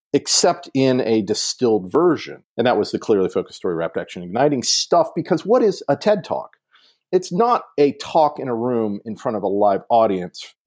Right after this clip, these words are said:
that makes it spread. It's the views. And so what is it d-, distinct about the ted style of video and the speaker prep that makes connection happen on screen? And that's when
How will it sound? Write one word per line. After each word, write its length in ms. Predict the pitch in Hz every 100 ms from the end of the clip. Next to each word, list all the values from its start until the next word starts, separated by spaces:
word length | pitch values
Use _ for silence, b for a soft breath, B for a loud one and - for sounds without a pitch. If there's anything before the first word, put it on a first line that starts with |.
| 104
that 180 | 113
makes 400 | 104 117 120 -
it 200 | 107 -
spread. 480 | - - 127 95 - _ -
It's 220 | 214 -
the 100 | 151
views. 720 | 113 120 165 123 - - - _
And 160 | 123 110
so 160 | 156
what 240 | 127 156 247
is 140 | -
it 260 | 170 - 123
d-, 140 | 127 -
distinct 600 | 135 - - 220 214 196
about 360 | 127 123 117 - B B -
the 80 | 117
ted 360 | - 180 139
style 440 | - 147 127 113 101
of 140 | 87
video 520 | 107 139 131 117 104
and 280 | 101 104 98
the 40 | 95
speaker 420 | - 127 - 101
prep 460 | - 143 127 -
that 180 | 110 -
makes 500 | 107 123 156 156 -
connection 520 | - 123 120 - 110
happen 560 | 101 117 107 - 90 90 _ -
on 260 | 117 113
screen? 520 | - - 120 131 87 - b b -
And 200 | 117 117
that's 360 | 180 240 - -
when 540 | 113 104 101 101 95